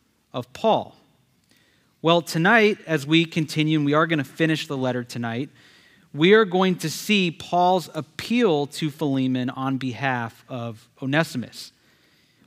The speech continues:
We're also going to see how the conversion of Onesimus through the ministry of Paul changed everything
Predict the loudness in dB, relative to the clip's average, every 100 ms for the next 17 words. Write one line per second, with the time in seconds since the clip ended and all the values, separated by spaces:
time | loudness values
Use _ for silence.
0 | _ 2 4 4 4 2 4 0 0 -2
1 | 0 0 2 0 0 -6 -6 -4 0 0
2 | 0 -2 -4 -4 -6 -6 -4 -2 -4 -4
3 | -6 -6 -6 -12 -20 _ _ _ _ _
4 | _ _ _ _ 2 4 6 4 4 2
5 | 0 0 0 0 0 0 0 0 -4 -2
6 | 0 2 0 -4 -4 -4 -4 -8